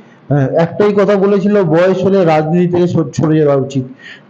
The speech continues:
তার কারণ হচ্ছে যে সেই লেভেলের এফোর্ট দেওয়া কখনোই একটা ইয়ং জেনারেশনের মতো বা ইয়ং চ্যাম্পের মতো এফোর্ট দেওয়া হয়তো সম্ভব নয়। এবং সেই জায়গা থেকে আজকে সাংসদ সৌগত রায়, আজকেও আমরা দেখলাম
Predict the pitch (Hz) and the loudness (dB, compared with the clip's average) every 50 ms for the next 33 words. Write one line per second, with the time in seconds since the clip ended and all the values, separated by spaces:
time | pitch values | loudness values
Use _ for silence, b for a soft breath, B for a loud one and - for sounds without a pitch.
0 | 139 131 170 156 151 - 151 147 156 180 180 185 190 185 190 185 - 233 214 185 | -4 -2 0 0 0 2 2 2 2 2 2 2 0 0 -2 -2 -2 -2 -2 -2
1 | 202 185 - - - 180 196 202 190 190 180 180 180 190 196 196 180 - 156 156 | -2 -4 -4 -2 -2 0 0 2 2 2 2 2 2 0 0 0 0 -2 -2 -2
2 | - - 196 180 156 160 180 180 170 156 - 151 147 143 - 190 185 170 156 156 | -2 -2 -2 -2 0 0 0 2 2 0 0 -2 -2 0 0 0 0 2 0 -2
3 | 165 165 B B B B B 143 165 160 165 165 180 196 202 202 185 175 190 196 | -4 -6 B B B B B -2 0 2 2 2 2 2 2 2 2 0 0 2
4 | 196 185 190 190 190 190 185 190 185 170 185 185 185 180 175 175 170 185 196 190 | 0 0 0 0 0 0 0 0 0 0 2 2 2 2 2 2 2 2 2 0
5 | 175 - 196 190 190 180 196 190 190 190 185 180 170 160 165 160 B B B B | 0 0 0 -2 0 0 0 0 0 0 0 0 0 -2 -2 -2 B B B B
6 | B B B 170 175 160 - 202 220 202 170 170 190 185 170 160 147 160 165 - | B B B 0 0 2 2 2 2 2 2 0 0 2 2 2 0 0 -2 -6
7 | - - - - 147 156 170 170 190 175 - - 160 160 160 151 151 143 135 139 | -12 -14 -6 -2 0 0 0 0 0 -2 0 0 2 2 2 2 0 0 0 0
8 | 127 120 113 113 117 - B B B B B B B 160 170 170 175 180 190 180 | 0 0 -2 -4 -8 -12 B B B B B B B 0 0 0 0 0 0 0
9 | 156 170 175 175 180 196 202 180 208 190 202 214 220 220 214 214 214 B B B | 2 2 2 2 2 2 0 0 0 0 0 2 2 0 0 -2 -6 B B B
10 | B - 135 151 156 165 165 196 196 190 190 185 190 - - - - - 170 175 | B -2 0 0 0 0 0 2 2 2 2 0 -2 -6 -8 -10 -6 -2 0 0
11 | 185 185 175 - 208 202 - - - 185 185 185 185 214 208 180 208 196 185 180 | 0 0 0 0 -2 -2 -2 -2 0 0 2 2 2 2 2 2 2 2 2 2
12 | 175 160 160 160 170 185 190 196 185 185 185 185 170 165 175 170 180 165 160 147 | 2 2 2 2 2 2 2 2 2 2 0 0 0 0 0 0 0 0 0 0
13 | 147 151 | 0 -4